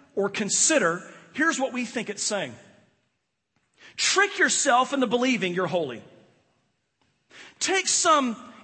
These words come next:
impossible leap of faith and be a different kind of person. Do that.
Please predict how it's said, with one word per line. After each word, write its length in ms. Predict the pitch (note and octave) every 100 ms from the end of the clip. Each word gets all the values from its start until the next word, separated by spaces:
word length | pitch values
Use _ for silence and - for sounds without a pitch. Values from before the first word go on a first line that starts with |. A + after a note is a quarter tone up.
| -
impossible 1000 | C#4+ - - G4 F#4+ - F#4+ F#4 F4
leap 220 | D4 D4 -
of 100 | -
faith 760 | - C#4+ A3+ F#3+ F#3+ - - - - - -
and 300 | C#4+ B3 F3
be 160 | F4 D4+
a 80 | G3+
different 460 | F#3 C#4 A#3+ G#3+
kind 300 | F#3 G3 F3
of 100 | D3+
person. 380 | - D#3 - A2+ - _ _ _ _ _ _ _ _ _ _ _ _ _ _
Do 120 | D3
that. 220 | A2+ F#2+